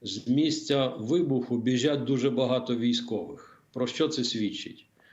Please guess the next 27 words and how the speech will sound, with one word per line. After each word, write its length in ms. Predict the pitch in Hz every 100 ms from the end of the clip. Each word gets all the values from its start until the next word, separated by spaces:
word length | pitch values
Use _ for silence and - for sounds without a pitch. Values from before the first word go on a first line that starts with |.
| -
Очевидно, 480 | 127 120 247 277 262
що 140 | 135 151
вони 220 | 156 165
влаштовували 720 | 143 135 - 156 151 123 120
якісь 300 | 120 120 143
там 200 | - 123
свої 280 | 117 123 135
показушні 680 | 131 120 123 110 120 - 113
речі. 380 | 98 73 - - _ _ _ _ _ _ _ _ _ -
Ну 320 | 202 294 262
і 80 | 226
ці 120 | 214
показушні 640 | 202 175 165 180 175 151
речі, 680 | 160 208 - 131 120 113 107
як 200 | 107 127
завжди, 840 | 110 131 120 113 156 156 143 120 - -
е, 500 | 110 107 107 107 107 104
коли 260 | 120 123 135
є 200 | 127 131
десь 200 | 123 117
присутня 600 | - 113 127 120 110 120
зброя, 580 | 107 120 165 139 107
все 240 | 104 - 143
це 120 | 131
закінчується 720 | 113 113 135 123 123 113 117
подібними 640 | 107 117 113 117 113 110 113
речами. 520 | - - 98 85 80